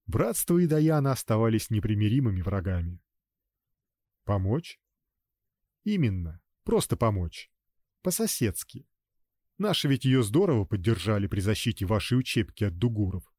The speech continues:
и прочих инсектоидов. Тем более, куда ей особенно деваться? Весь век на Таурере без смысла сидеть. И что она со своими курсантками делать будет? Не пора ли их начать к делу пристраивать?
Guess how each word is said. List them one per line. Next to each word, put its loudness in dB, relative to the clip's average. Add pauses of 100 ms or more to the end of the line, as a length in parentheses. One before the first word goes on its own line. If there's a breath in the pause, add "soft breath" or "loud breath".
(500)
и 2
прочих 0
инсектоидов. -2 (880)
Тем 0
более, 4
куда 2
ей 2
особенно 0
деваться? -2 (400)
Весь 0
век 0
на 2
Таурере 4
без -2
смысла -2
сидеть. -4 (460)
И -2
что 0
она -4
со -4
своими 2
курсантками 0
делать 0
будет? -2 (600)
Не 2
пора 2
ли 4
их -2
начать 0
к -6
делу 2
пристраивать? -2